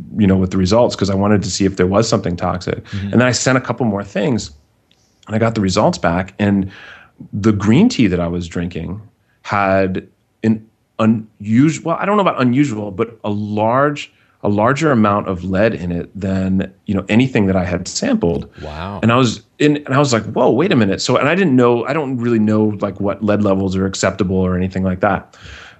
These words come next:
Speaker 1: And so I, I talked to a, a scientist guy from, um, U C Davis. Um, I interviewed him, and he, he's kind of like, he's on that science side where he's just
Speaker 2: Mm-hmm.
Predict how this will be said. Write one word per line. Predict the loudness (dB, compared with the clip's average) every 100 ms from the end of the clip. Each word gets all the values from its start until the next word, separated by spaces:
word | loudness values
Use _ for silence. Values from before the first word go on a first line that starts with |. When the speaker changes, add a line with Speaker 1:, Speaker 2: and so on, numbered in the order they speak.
| 0
Speaker 1:
And | 0
so | 4 4 4 4
I, | 4 4 2 -2
I | -2 0
talked | 0 0
to | 0 -2
a, | -2 -6 -6
a |
scientist | 0 2 2 -2 -2
guy | -2 -2
from, | -4 -2 -2 -2 -4 -2
um, | 0 2 0 0
U | 0
C | 0
Davis. | 2 2 2 0 -2 -6 -10 -4
Um, | -2 0 2
I | 0
interviewed | 0 -2 -2
him, | -2 -2 -2 -2 -2
and | 0 2
he, | 2 2
he's | 2 2
kind | 2 2
of |
like, | 2 0 -2
he's | -4 -4
on | -6 -2 -2
that | -2
science | -4 -8 -8 -8
side | -8 -8 -10
where | -8
he's | -6
just | -6
Speaker 2:
Mm-hmm. | -4